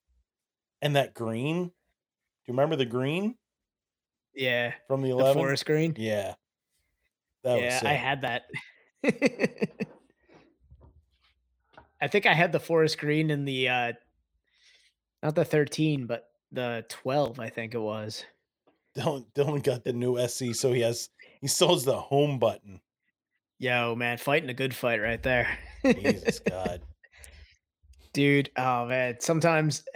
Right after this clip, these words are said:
Speaker 2: <sighs> we have an old phone at work that runs, like, the music at the outside
Speaker 1: Mm-hmm.
Speaker 2: bar at Rebel.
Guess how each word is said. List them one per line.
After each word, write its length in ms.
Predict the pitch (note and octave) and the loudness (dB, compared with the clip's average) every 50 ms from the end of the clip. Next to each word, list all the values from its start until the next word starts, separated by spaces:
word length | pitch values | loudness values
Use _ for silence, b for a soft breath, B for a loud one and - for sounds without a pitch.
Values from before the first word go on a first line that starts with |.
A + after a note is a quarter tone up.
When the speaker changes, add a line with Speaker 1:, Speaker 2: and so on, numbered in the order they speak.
| B B B B B _ | B B B B B _
Speaker 2:
<sighs> 440 | _ _ _ _ _ _ _ _ - | _ _ _ _ _ _ _ _ -2
we 120 | D3+ D3+ D3+ | 2 2 4
have 100 | C#3+ C3+ | 4 2
an 100 | C#3 C3+ | 0 0
old 220 | C#3 C#3+ C#3 B2+ | 0 0 0 -2
phone 320 | - - C#3 C3+ C3+ C3 | 0 0 0 2 2 0
at 140 | B2+ A#2+ G#2+ | -2 -2 -2
work 440 | A2+ B2 B2 B2+ B2+ - - - - B B B B B - | -2 -2 -2 -2 -2 -4 -6 -18 -20 B B B B B -4
that 180 | - B2+ B2 B2+ | -2 -2 0 0
runs, 280 | C3 C3 B2+ B2 - | -2 -2 -2 -2 -2
like, 240 | A#2+ A#2 A#2 A2+ - | -2 -2 -4 -4 -4
the 100 | - A#2+ | -4 -4
music 640 | A#2+ A#2+ A#2+ B2 B2 A#2+ B2+ B2 A#2+ - - - - _ _ _ _ _ _ _ - | -2 0 0 0 0 0 0 -2 -2 -4 -14 -18 -18 _ _ _ _ _ _ _ -6
at 120 | B2 - - | -6 -4 -2
the 120 | B2 A#2 | -2 -2
outside 520 | A2+ A#2 A#2 - - C#3 B2 B2 A#2+ A#2 | 0 -2 -2 -2 -2 0 0 0 -2 -2
Speaker 1:
Mm-hmm. 60 | - A#2 | -4 -2
Speaker 2:
bar 420 | G#2+ A2+ A#2 A#2+ A#2 A#2+ A#2 - - | 0 0 0 0 0 -2 -2 -2 -2
at 160 | B2 A#2+ G#2 | -2 -2 -2
Rebel. 420 | A2 A2+ A#2 A2+ C3 C#3 - - | -2 -4 -2 0 0 -2 -2 -4